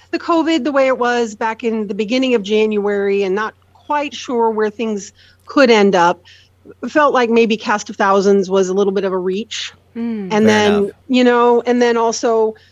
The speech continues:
Speaker 1: audience, y-, you know, you're looking ahead and then you're still wondering, well, w-, what's the audience gonna look like in March?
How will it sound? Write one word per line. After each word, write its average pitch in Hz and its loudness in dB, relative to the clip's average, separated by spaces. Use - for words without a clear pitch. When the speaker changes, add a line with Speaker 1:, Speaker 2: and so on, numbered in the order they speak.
Speaker 1:
audience, 233 0
y-, 233 -10
you 269 0
know, 269 4
you're 240 4
looking 240 2
ahead 220 0
and 233 0
then 254 2
you're 277 0
still 285 -2
wondering, 277 0
well, 269 0
w-, 247 -10
what's 269 -6
the - -6
audience 247 -2
gonna 240 -4
look 220 -2
like 196 -4
in 196 -4
March? 170 -8